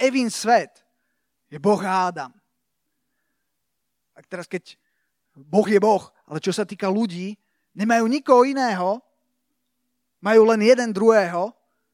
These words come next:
a na sto percent sú, sú, sú svoji, na sto percent sa milujú. Zrazu Eva tam stojí a pozerá, ako Adam,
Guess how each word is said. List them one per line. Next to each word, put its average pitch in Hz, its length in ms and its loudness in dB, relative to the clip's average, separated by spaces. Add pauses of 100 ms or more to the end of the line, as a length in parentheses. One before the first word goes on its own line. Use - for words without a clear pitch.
(800)
a 170 80 -16
na 185 80 -10
sto - 480 -6
percent 202 800 -6 (800)
sú, 190 400 -8
sú, 196 320 -10
sú 185 160 -16
svoji, 185 240 -6
na 175 160 -10
sto - 240 -2
percent 220 400 -6
sa 190 160 -8
milujú. 160 480 -12 (1500)
Zrazu 220 480 0
Eva 233 160 2
tam 208 160 -8
stojí 220 640 -2 (1700)
a - 80 -20
pozerá, 220 480 0
ako 202 240 -4
Adam, 214 560 -6